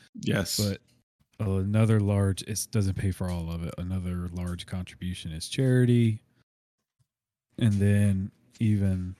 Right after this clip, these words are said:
Speaker 2: some of the pharmaceutical companies obviously will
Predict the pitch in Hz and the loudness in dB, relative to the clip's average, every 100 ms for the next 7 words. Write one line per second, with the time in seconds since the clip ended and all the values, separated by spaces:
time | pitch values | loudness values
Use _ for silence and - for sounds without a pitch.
0 | - - 104 92 87 92 87 87 - - | -14 -6 -6 -6 -8 -8 -8 -12 -14 -8
1 | 107 101 101 - 95 87 92 85 82 82 | -6 -6 -8 -8 -10 -8 -10 -8 -10 -8
2 | 82 - 85 85 82 78 | -10 -10 -8 -8 -8 -12